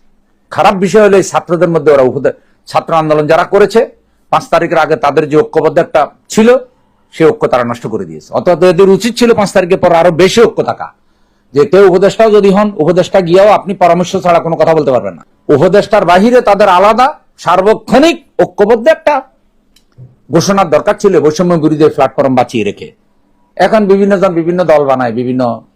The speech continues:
সুযোগ সুবিধা চিন্তা করে। দেখা যাক আল্লাহ তাআলা কি করেন। বন্ধুগণ,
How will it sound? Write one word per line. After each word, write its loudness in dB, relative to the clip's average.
সুযোগ -6
সুবিধা -2
চিন্তা -6
করে। -2
দেখা 0
যাক 0
আল্লাহ 0
তাআলা 0
কি -14
করেন। -6
বন্ধুগণ, -4